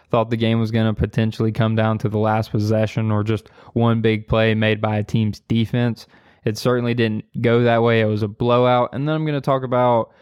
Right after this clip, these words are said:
a couple of the quarterback rumors going around the N F L, and then a little bit about, uh, the Deshaun Watson stuff. So let's get into it. First thing, Bucks rolled the Chiefs thirty-one to nine in the Super Bowl. I mean, this game was just ugly from the beginning,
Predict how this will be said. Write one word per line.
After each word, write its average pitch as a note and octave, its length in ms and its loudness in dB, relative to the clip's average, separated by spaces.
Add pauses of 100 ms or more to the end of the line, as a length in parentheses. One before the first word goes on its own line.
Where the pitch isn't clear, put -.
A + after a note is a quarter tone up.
(160)
a - 40 -20
couple B2+ 280 0
of A#2 100 0
the A2+ 80 0
quarterback A#2 540 -2
rumors A#2 340 -2
going A#2 280 -2
around A2+ 260 -2
the - 120 -6
N A2+ 120 0
F G#2+ 180 -2
L, A#2+ 400 2
and A#2 220 -4
then A#2 120 -2
a B2 80 -2
little B2 200 2
bit B2 180 0
about, A2 640 -2
uh, - 120 -6
the A2 380 0
Deshaun G#2+ 480 -2
Watson G#2 400 -6
stuff. - 400 -4 (140)
So - 140 0
let's C3 200 2
get A#2 160 0
into A2 280 -2
it. - 160 -8 (480)
First C#3+ 300 -2
thing, D3+ 260 0
Bucks D3 460 0
rolled C3+ 360 2
the B2 100 0
Chiefs A#2+ 580 -4
thirty-one B2 540 2
to G#2+ 80 0
nine G#2+ 340 2
in G#2 120 2
the G2+ 120 2
Super G#2+ 340 -2
Bowl. G#2+ 160 0
I A2+ 120 0
mean, A#2+ 200 0
this E3 220 -2
game B2 420 2 (360)
was A2+ 280 2
just A2 220 0 (160)
ugly A#2 360 0
from A2 220 -2
the G#2 80 0
beginning, A2 500 0